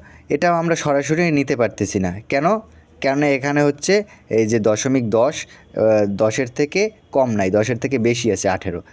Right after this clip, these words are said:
তাই আমরা আঠারো নিতে পারি না সরাসরি। তাই কী করব? আবারও, আবারও দশ বিয়োগ করব। কি করব? আবারও দশ বিয়োগ করব। এখন কত?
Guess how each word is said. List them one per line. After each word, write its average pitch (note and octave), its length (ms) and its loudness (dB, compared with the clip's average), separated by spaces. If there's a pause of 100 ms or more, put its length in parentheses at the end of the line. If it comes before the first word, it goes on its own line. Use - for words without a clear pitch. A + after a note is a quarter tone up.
তাই A#2 180 2
আমরা B2 200 2
আঠারো A#2 200 -2
নিতে A2 220 -2
পারি F#2 160 2
না F#2 100 -2
সরাসরি। F#2 260 -4
তাই A#2+ 200 0
কী C#3 120 2
করব? D3+ 220 0 (720)
আবারও, F#3 520 2 (640)
আবারও E3+ 420 0
দশ B2 320 2
বিয়োগ G#2+ 340 2
করব। F2+ 240 -4 (680)
কি C#3+ 140 0
করব? F3 260 0
আবারও C3 300 2
দশ A#2 200 2
বিয়োগ G#2 220 0
করব। G2+ 200 0
এখন B2 280 0
কত? C#3+ 200 0